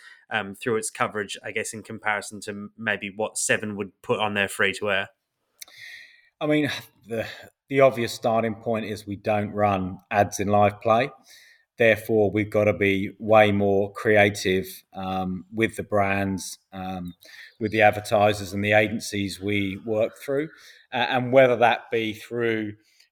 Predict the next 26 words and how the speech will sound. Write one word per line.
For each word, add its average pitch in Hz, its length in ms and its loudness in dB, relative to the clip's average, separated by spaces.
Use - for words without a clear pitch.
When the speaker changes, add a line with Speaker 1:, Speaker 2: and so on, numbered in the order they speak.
Speaker 2:
technology 117 680 -2
solutions 113 600 -4
on 101 180 -4
K 113 300 0
O, 107 240 2
whether 113 260 2
that 110 280 2
be 104 380 0
potentially 113 540 -2
new 107 220 0
shows 123 480 4
that 127 80 -2
we 113 120 -2
might 113 300 0
kinda 107 260 -4
create 110 420 2
on 110 160 -2
K-, 104 120 -10
K 113 280 6
O 107 60 6
or 107 180 6
across 104 320 0
the 104 60 -14
Fox - 260 -2
Sports - 320 -6
platform, 135 540 0